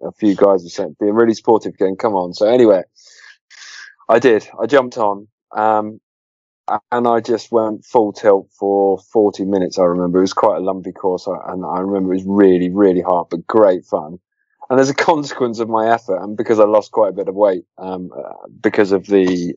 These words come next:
um, cycling online, I jumped from B to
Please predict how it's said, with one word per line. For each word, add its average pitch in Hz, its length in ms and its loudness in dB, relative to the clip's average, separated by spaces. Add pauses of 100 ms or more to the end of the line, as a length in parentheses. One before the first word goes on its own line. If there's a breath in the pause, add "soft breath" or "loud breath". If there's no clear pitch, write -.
um, 87 460 -2 (240)
cycling 104 400 0
online, 98 500 -8 (540)
I 123 80 4
jumped 127 500 0
from 123 160 -8 (100)
B 123 340 2
to 117 140 0